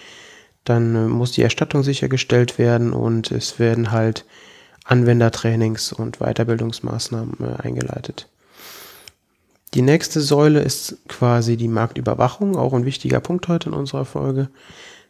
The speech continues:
Ähm, das heißt nämlich nicht, dass das Produkt, also dass die, die, der Hersteller jetzt einfach fertig ist und das Produkt auf den Markt gebracht hat und damit ist alles vorbei, sondern der Hersteller muss auch den Markt überwachen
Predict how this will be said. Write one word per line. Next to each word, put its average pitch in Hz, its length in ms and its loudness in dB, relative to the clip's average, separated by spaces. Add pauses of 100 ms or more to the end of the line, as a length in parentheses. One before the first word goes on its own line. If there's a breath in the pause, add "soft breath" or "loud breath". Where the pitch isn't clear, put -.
(200)
Ähm, 120 500 4 (520)
das - 160 -4
heißt 127 220 4
nämlich 123 220 2
nicht, 139 240 2
dass 123 200 -2
das - 300 -2 (100)
Produkt, - 600 -2 (180)
also 120 140 2
dass 120 180 2
die, 123 180 2 (160)
die, 120 260 2
der 113 160 2
Hersteller 120 380 2
jetzt 120 160 2
einfach 117 180 0
fertig 143 280 2
ist 160 200 0
und 123 100 0
das 117 220 -4
Produkt 123 400 -2
auf 113 100 -2
den 120 100 0
Markt 120 240 0
gebracht 131 380 -4
hat 127 120 -2
und 120 120 -2
damit 117 420 -4
ist - 120 -4
alles 123 180 -2
vorbei, 127 400 2 (460 loud breath)
sondern 120 360 2
der 120 100 2
Hersteller 120 340 2
muss 123 180 0
auch 120 80 -12
den 117 160 2
Markt 117 260 2
überwachen 131 520 2